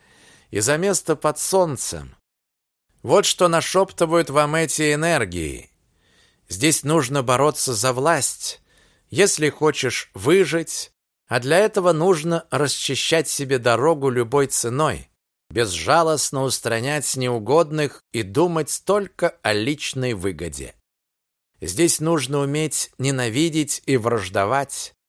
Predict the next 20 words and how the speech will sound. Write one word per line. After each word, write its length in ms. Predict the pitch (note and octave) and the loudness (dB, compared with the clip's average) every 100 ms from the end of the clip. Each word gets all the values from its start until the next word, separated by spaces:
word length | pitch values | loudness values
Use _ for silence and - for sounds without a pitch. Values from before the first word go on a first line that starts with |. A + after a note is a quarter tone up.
| _ _ _ | _ _ _
потому 380 | C3 F3+ F3 F#3 | 0 2 2 0
что 220 | - D3+ | 0 -2
добрых 680 | A#2 D#3+ F3 C3 E2+ - _ - | 4 4 4 2 -2 -6 _ -6
и 280 | B2 C3 B2+ | -4 -4 -2
исповедующих 1040 | - - A2+ C#3 C#3+ C#3 B2 - C3 - | -2 0 0 2 0 0 -2 -2 -4 -4
человеколюбие 1120 | - - B2 B2 C3 A#2+ A#2 D#3 C#3+ F#2 C#2 - _ _ _ - | -6 0 0 2 0 0 0 2 0 -2 -6 -12 _ _ _ -4
оттесняют 1040 | E3 F#3+ - D3+ - B2 D3+ F3 E3 C#3+ - | -2 -2 -2 0 0 0 0 0 -2 -4 -4
и 180 | C#3+ D3 | -4 -2
уничтожают. 1160 | C3 C3 B2 - A#2+ A2 D3 A#2 C#2+ A#1 - - _ _ _ _ _ | -4 -4 -4 -2 -2 0 0 0 -4 -12 -20 -20 _ _ _ _ _
Вот 380 | - A#2+ G3+ - | -4 2 2 2
какие 580 | - C3+ - D#3 D3+ D3+ - A2+ | -2 -4 -2 -2 0 -2 -4 -4
идеи 580 | F#2 D#3+ D#3+ E2+ B1+ _ _ _ | -2 0 0 -4 -8 _ _ _
настойчиво 760 | G2+ A2+ - E3+ F#3 - D#3 C#3+ | -4 -2 2 2 2 0 -2 -2
проникали 640 | - B2+ B2+ - E3 D#3+ | 0 0 -2 0 2 2
в 100 | C3+ | 0
ваше 300 | A#2+ C#3 C3+ | 0 0 0
сознание 840 | A#2 A#2+ G2 A#2+ D#3+ C#3+ D2+ A#1+ - _ _ - | -2 -2 -2 -2 -2 -2 -6 -10 -18 _ _ -4
на 140 | B2+ | -2
протяжении 800 | C#3 C#3 D3 B2 C#3 E3+ D#3+ D3+ | 0 0 0 -2 0 0 0 -2
тысячелетий. 960 | - C#3 C3+ - C#3+ D3+ C#3 - B1+ | 0 -2 -2 -2 0 2 0 -2 -6